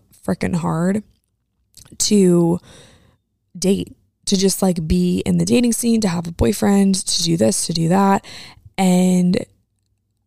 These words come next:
like, I will admit I am in a series of my life,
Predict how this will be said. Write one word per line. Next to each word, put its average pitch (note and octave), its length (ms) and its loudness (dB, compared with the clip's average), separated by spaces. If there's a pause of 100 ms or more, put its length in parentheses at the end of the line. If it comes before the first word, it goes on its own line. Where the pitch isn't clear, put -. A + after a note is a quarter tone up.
(240)
like, F#3 280 0
I F#3+ 200 2
will F#3 280 0
admit F#3 480 0
I - 120 -2
am G3 180 0
in F#3 400 -2
a F#3+ 80 -6
series F#3 420 -2
of G3 80 -2
my F3+ 140 2
life, F#3+ 80 -2